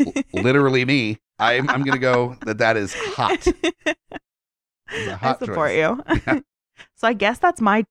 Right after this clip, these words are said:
Speaker 2: choice.
Speaker 1: So you're killing, uh, Charles Entertainment Cheese.
Speaker 2: Easily.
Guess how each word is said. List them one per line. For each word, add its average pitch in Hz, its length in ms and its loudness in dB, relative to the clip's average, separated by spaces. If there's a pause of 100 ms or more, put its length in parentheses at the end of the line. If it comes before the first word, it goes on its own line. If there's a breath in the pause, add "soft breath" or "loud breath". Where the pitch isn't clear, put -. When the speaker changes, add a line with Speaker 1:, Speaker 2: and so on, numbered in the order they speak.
(120)
Speaker 2:
choice. 262 800 -2
Speaker 1:
So - 120 -4
you're 131 120 4
killing, 151 580 2 (160)
uh, 110 320 4
Charles 123 520 2
Entertainment 113 500 0
Cheese. 98 400 -4
Speaker 2:
Easily. 143 560 0